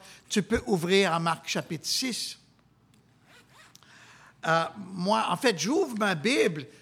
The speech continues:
mais j'en ai pas vraiment besoin. C'est un peu symbolique, euh,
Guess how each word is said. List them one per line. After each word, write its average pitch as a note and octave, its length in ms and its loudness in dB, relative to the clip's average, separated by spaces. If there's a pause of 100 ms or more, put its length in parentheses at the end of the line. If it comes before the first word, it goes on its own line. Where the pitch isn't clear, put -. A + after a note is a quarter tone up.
(160)
mais F3 500 -2 (320)
j'en F3 240 -4
ai G3 100 -2
pas B3+ 260 -4
vraiment F3+ 640 -2
besoin. F3+ 580 -2 (160)
C'est - 240 -6
un G3 80 0
peu A#3+ 160 -8
symbolique, F#3+ 720 0 (600)
euh, E3+ 320 2